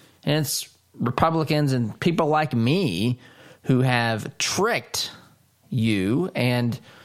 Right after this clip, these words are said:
uh, has caused the Democrat, or excuse me, the, well, it's the same thing, the Democrat Party slash the media into believing that they are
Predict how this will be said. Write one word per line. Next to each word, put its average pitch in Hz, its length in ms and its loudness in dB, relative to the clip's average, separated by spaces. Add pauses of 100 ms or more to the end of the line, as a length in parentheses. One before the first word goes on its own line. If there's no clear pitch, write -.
(540)
uh, 113 200 2
has 120 260 0
caused 139 580 0
the 117 140 2
Democrat, 123 680 0
or 110 80 0
excuse 123 240 -2
me, 104 160 2
the, 98 260 0
well, 92 140 -2
it's - 80 -6
the - 60 -6
same 78 220 -2
thing, 92 200 0
the 92 60 -2
Democrat 104 460 0
Party 95 320 0
slash 98 440 -2
the 92 300 -2 (280)
media 110 640 0 (240)
into 107 240 0
believing 104 440 0
that 95 160 -4
they 98 140 -2
are 95 440 -2